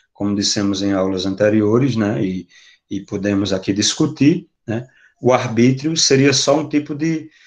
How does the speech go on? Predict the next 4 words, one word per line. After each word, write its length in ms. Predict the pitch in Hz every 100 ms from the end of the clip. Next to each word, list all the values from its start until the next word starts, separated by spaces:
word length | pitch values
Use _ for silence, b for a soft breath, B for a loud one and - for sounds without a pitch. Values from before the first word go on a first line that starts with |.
| B _ -
de, 680 | 110 127 123 117 113 - -
de 120 | 117
liberdade, 960 | 123 127 131 127 113 113 127 135 165 170 b b _ -
é, 500 | 110 104 104 98